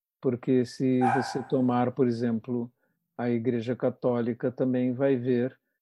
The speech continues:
a prática leiga com determinado formato e monges, eh, seguindo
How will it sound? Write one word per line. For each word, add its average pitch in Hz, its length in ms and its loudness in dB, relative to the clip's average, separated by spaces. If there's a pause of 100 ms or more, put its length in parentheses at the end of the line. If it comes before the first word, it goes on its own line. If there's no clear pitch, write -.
(140)
a 123 100 -2
prática 123 540 -2
leiga 120 500 2
com 127 260 -2
determinado 123 760 -2
formato 123 720 -4 (580)
e 202 140 0
monges, 139 960 -2 (1300)
eh, 123 360 -2
seguindo 123 1200 -2